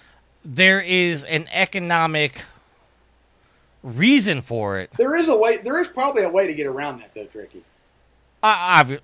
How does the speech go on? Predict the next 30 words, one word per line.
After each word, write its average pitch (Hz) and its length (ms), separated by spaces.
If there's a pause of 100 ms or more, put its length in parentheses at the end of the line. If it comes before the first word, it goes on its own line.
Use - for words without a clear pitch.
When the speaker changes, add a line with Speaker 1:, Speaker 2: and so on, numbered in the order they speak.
(200)
Speaker 1:
you 220 80
know, 185 80
obviously. 156 500
Speaker 2:
Fo-, 254 180
fo-, 277 180
follow, 277 260
Speaker 1:
But 220 220
Speaker 2:
follow, - 180
okay, 170 120
finish 247 240
your 190 100
thought 196 200
and 160 80
then 147 80
follow 151 300
me 120 120
on 113 160
this 110 140
and 123 80
see 160 100
if 147 100
I'm 131 140
right. 127 200
Speaker 1:
Well, 233 200 (640)
well, 233 160
what, 220 360
what 214 120
I'm 233 100
so, 185 260 (320)
I, 185 300